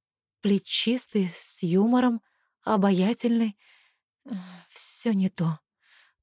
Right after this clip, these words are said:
Тут должно быть другое какое-то слово. Слово восемнадцать плюс. <laughs> Примечание автора. "Можно уже опустить". С этими словами Роберт тянет меня за локоть и забирает телефон.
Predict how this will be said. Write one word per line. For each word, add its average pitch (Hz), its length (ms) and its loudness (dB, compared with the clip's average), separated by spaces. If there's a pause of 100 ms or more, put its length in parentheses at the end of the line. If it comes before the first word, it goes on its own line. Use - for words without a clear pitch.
(100)
Тут 220 240 -2
должно 220 460 0
быть 208 260 -2
другое 202 560 2
какое-то 196 480 0
слово. 190 500 0 (1000)
Слово 220 420 -2
восемнадцать 196 640 0
плюс. 165 380 -2 (380)
<laughs> 240 120 -6 (300)
Примечание 185 560 0
автора. 170 340 -8 (1040)
"Можно 202 600 4
уже 202 500 2
опустить". 190 760 -4 (680)
С - 120 -6
этими 208 300 2
словами 202 460 2
Роберт 196 440 0
тянет 202 400 0
меня 196 200 2
за 185 160 0
локоть 214 380 -2
и 247 200 -2
забирает 202 580 -2
телефон. 165 580 -6